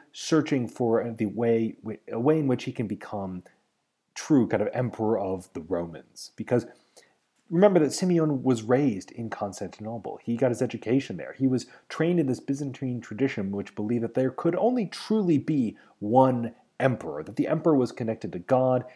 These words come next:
and you could only have the one. So he had these titles really in his mind. Anyway, so getting back to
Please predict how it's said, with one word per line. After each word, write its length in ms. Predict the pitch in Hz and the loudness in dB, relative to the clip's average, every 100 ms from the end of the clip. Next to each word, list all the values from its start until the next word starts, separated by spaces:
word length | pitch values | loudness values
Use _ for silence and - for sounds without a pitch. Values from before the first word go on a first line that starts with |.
| - | -8
and 80 | 117 | -4
you 60 | |
could 140 | 117 127 | -2 0
only 220 | 139 135 | 0 0
have 300 | 113 104 104 - - | -2 -2 -4 -8 -10
the 280 | 90 92 | -4 -4
one. 340 | 87 87 85 - _ _ _ _ _ _ _ _ _ _ | -4 -6 -6 -8 _ _ _ _ _ _ _ _ _ _
So 340 | - 131 131 - | 4 4 4 -12
he 160 | - 165 | -2 0
had 240 | 147 139 | 2 2
these 160 | 123 117 | 0 -6
titles 440 | - 113 90 90 | -4 -4 -4 -8
really 240 | 101 95 87 | -10 -10 -10
in 100 | 90 | -10
his 200 | 90 82 | -10 -8
mind. 380 | 85 71 67 - _ _ _ _ _ _ _ _ _ _ _ _ _ _ - - | -8 -8 -12 -18 _ _ _ _ _ _ _ _ _ _ _ _ _ _ -16 -2
Anyway, 260 | 147 107 76 | 0 0 -4
so 240 | - - - | -6 -6 2
getting 240 | 180 196 | 2 4
back 320 | 131 123 123 | 4 4 2
to 180 | - 101 | -6 -4